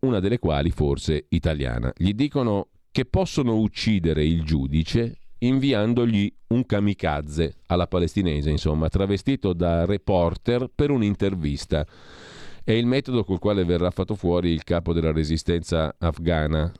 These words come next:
Massoud, ve lo ricorderete, proprio alla vigilia, tra l'altro, dell'attacco alle Torri Gemelle, il giorno prima.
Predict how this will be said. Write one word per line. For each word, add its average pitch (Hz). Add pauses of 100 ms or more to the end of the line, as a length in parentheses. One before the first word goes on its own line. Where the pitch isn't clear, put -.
Massoud, 80 (140)
ve 92
lo 87
ricorderete, 90
proprio 110
alla 98
vigilia, 104
tra 87
l'altro, 87
dell'attacco 82
alle 76
Torri 73
Gemelle, 69
il 117
giorno 107
prima. 58